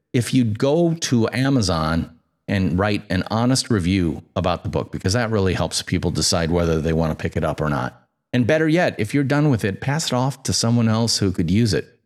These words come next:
This stuff is so important, especially in this age of internet power tools that are available to anyone, wherever you are,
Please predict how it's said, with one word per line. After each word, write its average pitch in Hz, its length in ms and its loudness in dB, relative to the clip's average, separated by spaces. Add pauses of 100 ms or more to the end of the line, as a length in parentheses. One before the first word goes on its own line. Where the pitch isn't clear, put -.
(680)
This 143 200 2
stuff 151 420 0
is 107 180 2
so 135 520 0
important, 123 680 0 (260)
especially 143 600 0
in 131 100 4
this 117 220 2
age 107 500 2
of 85 460 0 (100)
internet 113 540 2
power 117 340 0
tools 85 420 0
that 90 140 0
are 85 120 2
available 123 500 0
to - 200 -4
anyone, 85 560 2 (540)
wherever 135 560 2
you 101 240 2
are, 69 440 -2